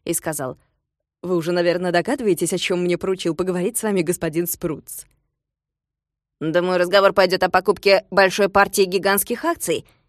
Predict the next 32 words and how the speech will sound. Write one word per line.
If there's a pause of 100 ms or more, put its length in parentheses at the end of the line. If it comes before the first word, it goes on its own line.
(240)
высказал
предположение
Мига. (960)
Заметив,
однако,
по
выражению
лица
Крабса,
что
его
догадка
неверна,
Мига
добавил: (840)
"К
сожалению,
должен
сказать,
что
из
этого
ничего
не
выйдет, (240)
так
как
почти
все
акции
уже
распроданы.